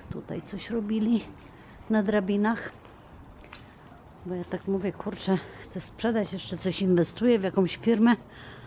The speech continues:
ale pewnie coś tam było, jakieś niedopatrzenie i ludzie mu dali warunek, że nie kupią, jeśli tego nie naprawi. Czasami też tak bywa.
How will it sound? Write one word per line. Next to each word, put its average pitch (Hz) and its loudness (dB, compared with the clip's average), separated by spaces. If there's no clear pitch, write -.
ale 190 6
pewnie 185 4
coś 180 -4
tam 190 4
było, 185 6
jakieś 185 0
niedopatrzenie 202 4
i 214 2
ludzie 190 0
mu 196 4
dali 190 4
warunek, 214 6
że 175 2
nie 175 4
kupią, 190 2
jeśli 185 0
tego 185 -2
nie 202 4
naprawi. 196 0
Czasami 170 -4
też - -6
tak 180 -4
bywa. 156 0